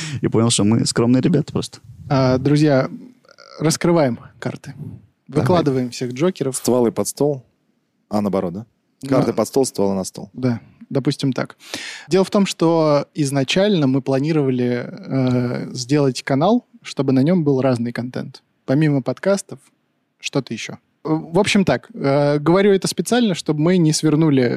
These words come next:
Speaker 2: э, с задуманного.
Speaker 1: Мгм.
Speaker 2: После Нового года ждите
Speaker 1: Расширение контента.
Speaker 2: расширение контента. Будет новый контент.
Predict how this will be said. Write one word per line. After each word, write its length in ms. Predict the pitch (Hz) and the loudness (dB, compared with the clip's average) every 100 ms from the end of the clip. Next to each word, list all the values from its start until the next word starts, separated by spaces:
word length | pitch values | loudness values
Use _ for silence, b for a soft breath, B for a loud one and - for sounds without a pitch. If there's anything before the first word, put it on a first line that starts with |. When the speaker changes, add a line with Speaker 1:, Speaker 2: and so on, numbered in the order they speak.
| - | -6
Speaker 2:
э, 440 | - - - - | -12 -14 -16 -16
с 240 | - - | -10 -8
задуманного. 680 | - 127 147 233 233 151 131 - | -4 -2 2 4 4 4 0 -2
Speaker 1:
Мгм. 380 | B 101 104 98 - - | B 0 0 0 -4 -6
Speaker 2:
После 280 | - 185 190 | -2 0 2
Нового 260 | 175 165 160 | 2 2 2
года 260 | 185 180 | 2 2
ждите 500 | 123 143 156 135 123 - _ _ _ _ _ _ _ _ _ | 0 -2 -2 -4 -4 -12 _ _ _ _ _ _ _ _ _
Speaker 1:
Расширение 640 | 98 127 - 113 101 95 | -2 0 2 2 2 2
контента. 360 | 90 87 - 151 | 0 -2 0 0
Speaker 2:
расширение 600 | 170 - 165 156 156 139 | 2 2 2 2 2 0
контента. 500 | 135 127 - 120 123 | 0 -4 -6 -8 -4
Будет 260 | 139 165 170 | 2 2 2
новый 240 | 165 147 | 2 2
контент. 540 | 139 147 175 214 220 | 0 -2 0 0 0